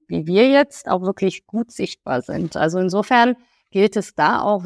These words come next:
Speaker 1: wirklich genau zu gucken und da gibt's halt auch viele Tricks und wie du das machen kannst. Aber wichtig ist natürlich wiederum, wie steht mein Schreibtisch? Wenn ich keine Rückwand habe, kann ich ja auch gar nicht so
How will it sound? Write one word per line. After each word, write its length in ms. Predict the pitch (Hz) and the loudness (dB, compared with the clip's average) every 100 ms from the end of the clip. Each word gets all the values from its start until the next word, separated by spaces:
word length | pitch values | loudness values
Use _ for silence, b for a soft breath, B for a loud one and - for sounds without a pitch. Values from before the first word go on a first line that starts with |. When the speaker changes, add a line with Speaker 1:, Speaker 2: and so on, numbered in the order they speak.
| 196 | 2
Speaker 1:
wirklich 360 | 123 104 123 - | 4 2 -2 -6
genau 380 | 196 185 180 185 | -2 0 -2 -2
zu 180 | - | -8
gucken 440 | - - 240 262 233 | -6 -4 0 2 2
und 180 | 190 180 | 2 0
da 80 | |
gibt's 300 | 170 185 - 190 | -2 -4 -4 -2
halt 240 | 185 - | -2 -4
auch 120 | 170 | -10
viele 320 | - 196 190 190 _ - | -8 -2 0 -2 _ 0
Tricks 460 | 233 240 - - - | 0 0 -20 -20 -6
und 400 | 185 185 180 - - _ _ _ _ _ _ | -2 0 -2 -6 -10 _ _ _ _ _ _
wie 200 | 180 202 | 0 2
du 80 | 208 | 2
das 220 | 196 - | -2 0
machen 280 | 180 175 220 | -2 -2 -6
kannst. 300 | - 190 190 | -4 -2 -2
Aber 240 | 170 165 | -4 0
wichtig 380 | 202 247 - 294 | 0 0 0 -2
ist 80 | 294 | 0
natürlich 500 | 269 - 262 269 - | 0 2 2 2 0
wiederum, 560 | 254 254 247 254 262 254 - | 0 2 2 0 0 -6 -8
wie 200 | 170 180 | -4 -4
steht 300 | - 202 202 | -2 -2 0
mein 200 | 190 190 | 0 0
Schreibtisch? 680 | - 233 - 143 147 - _ _ | 2 0 0 -10 -10 -12 _ _
Wenn 180 | - 190 | -6 -6
ich 80 | 190 | -4
keine 380 | - 180 185 175 | -2 0 0 -2
Rückwand 400 | 208 - 180 170 | -6 -2 -2 2
habe, 420 | 175 180 226 240 - _ _ _ _ _ _ | 2 2 2 -2 -4 _ _ _ _ _ _
kann 280 | - - 247 | -10 -4 -2
ich 160 | - - | -2 -2
ja 120 | - | -2
auch 160 | - - | -4 -6
gar 200 | 185 180 | -6 -2
nicht 220 | 185 170 | -2 -4
so 400 | - 175 175 196 | -2 0 0 -2